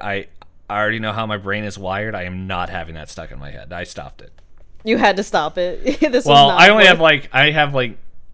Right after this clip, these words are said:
Speaker 1: thirteen seconds left, but I'm like, it got to the part where they're gonna repeat, and I'm like, I'm, I'm going to be playing games later today on stream, and I'm not gonna be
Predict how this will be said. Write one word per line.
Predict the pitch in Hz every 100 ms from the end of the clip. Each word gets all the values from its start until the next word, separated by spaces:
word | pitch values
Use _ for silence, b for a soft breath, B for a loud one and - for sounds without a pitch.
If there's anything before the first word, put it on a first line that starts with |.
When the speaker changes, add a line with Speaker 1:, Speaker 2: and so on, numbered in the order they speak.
| - - - - -
Speaker 1:
thirteen | 117 - 117 101
seconds | 90 87 78 92
left, | 76 - -
but | 98
I'm | 98
like, | 95 92 - -
it | 120
got | 123 113
to | -
the | 120
part | 120 113
where | 107
they're | 101
gonna | 101
repeat, | 92 - 98
and | -
I'm | 98
like, | 92 90 b b b b b b -
I'm, | 90 110 117 -
I'm | 104
going | 110
to | 139
be | 143
playing | 135 151 147
games | 139 156 180 165
later | 143 127 120
today | 120 117
on | 113 113
stream, | - 143 127
and | 107
I'm | 110
not | 117
gonna | 123 117
be | 117 117